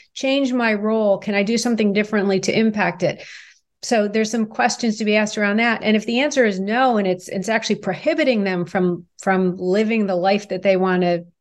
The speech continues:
live and, and having that meaning, then that's the hard decision of, "I think I need to transition out and do something that means more." And a lot of times people have this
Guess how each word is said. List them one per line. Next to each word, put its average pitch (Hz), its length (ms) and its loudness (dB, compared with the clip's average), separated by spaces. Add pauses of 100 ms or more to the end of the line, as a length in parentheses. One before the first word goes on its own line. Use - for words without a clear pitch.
(120)
live 226 540 0
and, 180 340 0
and 180 160 -2
having 214 280 0
that 202 180 0
meaning, 240 340 2
then 208 260 0 (260)
that's - 260 0
the 269 100 -2
hard 247 180 4
decision 220 480 0
of, 180 320 0
"I 196 140 -2
think 240 200 -4
I 233 80 2
need 220 200 2
to 202 60 -6
transition 202 600 0
out 190 160 2
and 180 80 0
do 185 120 4
something 190 400 0
that 180 140 -2
means 180 320 2
more." 226 280 0
And 175 140 -2
a - 60 -4
lot 220 200 0
of 254 60 0
times 220 280 -4
people 214 240 -2
have 185 120 0
this - 340 -4